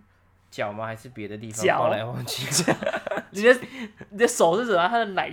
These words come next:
Speaker 2: 子在别人的头上晃来晃去是吗？
Speaker 1: 第三只脚晃来晃去，晃来晃去。
Speaker 2: 那应该会被告。
Speaker 1: 就是，你看嘛，我的习俗来咯。
Speaker 2: <laughs> 好恶哦。恶爆了。
Speaker 1: 因为我这个礼拜不是还要看另外一部《造反》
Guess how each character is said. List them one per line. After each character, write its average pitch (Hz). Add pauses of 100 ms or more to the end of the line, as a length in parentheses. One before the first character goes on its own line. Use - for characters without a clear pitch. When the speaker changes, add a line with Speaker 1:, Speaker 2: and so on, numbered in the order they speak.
Speaker 2:
子 180
在 208
别 180
人 160
的 160
头 156
上 180
晃 165
来 143
晃 151
去 139
是 135
吗？ 95
Speaker 1:
第 -
三 -
只 76
脚 71
晃 113
来 104
晃 107
去， 104
晃 104
来 95
晃 98
去。 - (840)
Speaker 2:
那 175
应 165
该 165
会 165
被 156
告。 156
Speaker 1:
就 -
是， 110
你 101
看 110
嘛， 107
我 107
的 107
习 -
俗 127
来 120
咯。 190
Speaker 2:
<laughs> - (1700)
好 330
恶 403
哦。 339 (1120)
恶 302 (140)
爆 330
了。 -
Speaker 1:
因 277
为 269
我 247
这 233
个 208
礼 175
拜 170
不 170
是 170
还 165
要 156
看 170
另 151
外 143
一 131
部 139
《造 135
反》 -